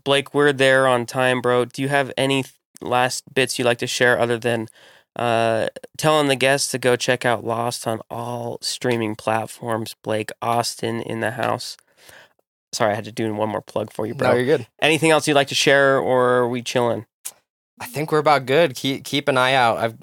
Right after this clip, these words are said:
Speaker 2: I've got a lot of exciting stuff happening this year as far as releases go. Um, I'm excited to share it with you guys. I've been working super, super hard
Speaker 1: Hmm.
Speaker 2: on these tracks, and I really think that they can,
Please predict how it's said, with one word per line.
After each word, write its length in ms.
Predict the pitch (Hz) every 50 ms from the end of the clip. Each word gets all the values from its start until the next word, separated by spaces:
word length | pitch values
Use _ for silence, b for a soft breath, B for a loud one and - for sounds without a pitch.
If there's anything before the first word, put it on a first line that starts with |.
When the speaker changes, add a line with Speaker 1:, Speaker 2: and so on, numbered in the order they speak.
| - -
Speaker 2:
I've 100 | 117 113
got 140 | 117 113 120
a 40 |
lot 140 | 120 117 120
of 60 | 120
exciting 420 | 120 113 - - 120 110 113 117 113
stuff 280 | - - 123 117 -
happening 340 | - 120 117 - - 127 120
this 220 | 117 113 - - -
year 180 | 117 117 113
as 140 | 117 110 -
far 160 | - 113 110
as 120 | 113 107 -
releases 460 | 113 110 113 113 110 - 120 113 110
go. 320 | - 120 110 113 107 110 - b b b b b b b _ - -
Um, 420 | - 85 90 90 90 90 87 - - -
I'm 140 | 98 101
excited 420 | 104 104 - - 107 104 107 104 104
to 40 | -
share 220 | - - 98 98
it 40 | 85
with 160 | 95 - -
you 80 | 101 98
guys. 260 | 95 92 98 95 104
I've 80 | 98
been 160 | 101 101 104 104
working 420 | 104 104 - - 101 98 107 104 _ _ _ _
super, 440 | - - - - 127 123 127 117
super 320 | - - 127 117 - 107 98
hard 320 | - 113 104 101 98 98 104 - _ _ _ _ _ _ _ -
Speaker 1:
Hmm. 80 | 113
Speaker 2:
on 140 | 107 104 98 98
these 320 | 95 95 92 - - -
tracks, 500 | - - 113 98 101 95 92 - - -
and 240 | 92 87 92 98 98 _ _ _ _ _ _ _ _ _ -
I 100 | - 107
really 260 | 101 104 101 95 95
think 280 | - 113 95 92 92 -
that 260 | 107 90 78 80 - _ _ _ _ _ _ _ _ _ _ _ _ _ _ -
they 300 | - 107 107 107 104 98
can, 540 | 101 - - 113 98 90 92 92 101 98 95